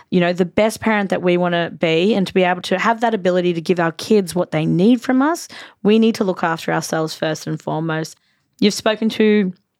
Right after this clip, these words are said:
a range of amazing services and people that we can get advice about,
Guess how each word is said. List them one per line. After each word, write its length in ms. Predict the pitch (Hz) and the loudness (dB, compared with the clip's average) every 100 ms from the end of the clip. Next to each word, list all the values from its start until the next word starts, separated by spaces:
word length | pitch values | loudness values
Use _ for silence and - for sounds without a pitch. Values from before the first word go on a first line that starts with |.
| _ | _
a 100 | - | -2
range 340 | 202 202 220 233 | 0 2 2 2
of 60 | |
amazing 540 | 226 202 180 180 180 175 | 2 0 0 0 0 0
services 560 | - 165 165 - 165 | 0 0 -2 -4 -2
and 120 | 170 160 | -2 -2
people 260 | 165 175 | -2 -2
that 100 | 170 | -4
we 80 | - | -2
can 80 | 175 | -2
get 160 | 165 | -2
advice 420 | 160 160 160 185 - | -2 -2 -4 -4 -4
about, 400 | 202 220 302 | -2 0 0